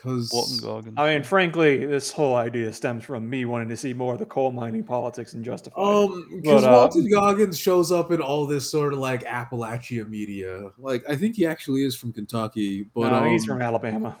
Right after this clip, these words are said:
Speaker 3: but, uh,
Speaker 1: um, but nonetheless, no, he, like, kills it in these types of roles.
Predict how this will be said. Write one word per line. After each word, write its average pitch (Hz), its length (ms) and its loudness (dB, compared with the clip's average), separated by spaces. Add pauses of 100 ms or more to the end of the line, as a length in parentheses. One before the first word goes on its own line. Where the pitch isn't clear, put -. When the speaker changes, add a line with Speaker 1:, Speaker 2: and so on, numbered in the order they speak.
(100)
Speaker 3:
but, 117 180 -8
uh, 110 280 -4 (880)
Speaker 1:
um, 247 1120 -10 (1900)
but 180 80 0
nonetheless, 160 840 4
no, 139 320 2
he, 147 120 0
like, 143 220 0
kills 127 360 2
it 107 100 0
in 107 40 -4
these 107 160 -2
types 98 300 -6
of 107 80 -4
roles. 95 600 -6